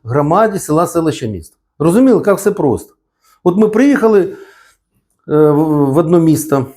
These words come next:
я зараз не буду казати, я говорю: «Дайте мені те саме, кому належить, е, енергетична система». Мені кажуть: «Обленерго». А я говорю:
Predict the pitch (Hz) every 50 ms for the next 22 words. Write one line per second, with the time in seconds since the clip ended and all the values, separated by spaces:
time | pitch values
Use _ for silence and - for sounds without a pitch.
0 | _ _ - 156 139 147 143 131 - 147 135 135 131 131 127 143 139 120 135 127
1 | 127 127 147 147 156 143 170 - - 220 240 233 233 185 165 175 180 170 160 135
2 | - - 104 98 98 98 104 98 - _ - 175 214 226 190 160 156 180 175 139
3 | 156 151 - 143 139 135 135 131 127 135 139 131 139 156 147 147 135 131 139 -
4 | 185 143 - 165 131 - 135 120 - - - - 95 95 - _ - _ 196 214
5 | 214 214 208 175 170 165 - 285 262 214 226 214 208 170 147 127 107 - - -
6 | 170 190 160 156 160 135 -